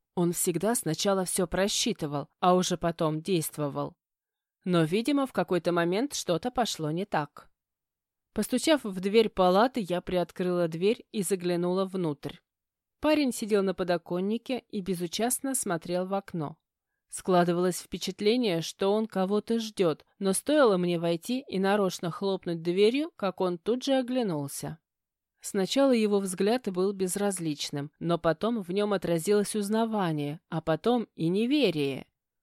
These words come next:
Он явно не ожидал меня здесь увидеть и теперь не понимал, как такое возможно.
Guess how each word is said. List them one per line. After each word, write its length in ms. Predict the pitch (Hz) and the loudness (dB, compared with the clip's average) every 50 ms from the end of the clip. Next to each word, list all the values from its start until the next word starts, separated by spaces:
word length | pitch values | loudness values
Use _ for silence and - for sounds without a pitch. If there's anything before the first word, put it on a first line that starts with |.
| _ _ _ _ | _ _ _ _
Он 240 | - 185 180 190 190 | 0 2 4 4 4
явно 400 | 175 160 196 214 233 233 214 190 | 2 2 4 4 4 4 4 2
не 140 | 185 185 185 | 2 4 4
ожидал 460 | 180 180 175 185 180 180 208 214 202 | 2 2 2 0 2 4 4 4 4
меня 240 | 180 165 170 170 165 | 4 2 2 0 0
здесь 320 | 156 165 175 170 - - | -2 0 0 0 0 0
увидеть 480 | 226 220 208 214 208 160 156 - - - | -2 -2 -2 -2 -2 -2 -2 -4 -4 -8
и 100 | _ 202 | _ -10
теперь 460 | 170 - 190 180 - 226 247 247 226 190 | -6 -6 -8 -4 0 0 2 2 2 2
не 140 | 190 196 | 0 0
понимал, 480 | 202 - 220 233 254 247 196 165 147 127 | 0 0 -2 0 0 0 0 0 -2 -2
как 280 | - - 180 226 - - | -2 -4 -6 -6 -6 -4
такое 440 | - 175 - - 170 160 156 160 | -4 -4 -4 0 2 2 2 2
возможно. 760 | 160 175 180 185 196 220 208 180 156 143 - - 127 131 170 | 2 2 0 0 0 0 0 0 0 -2 -4 -6 -8 -8 -10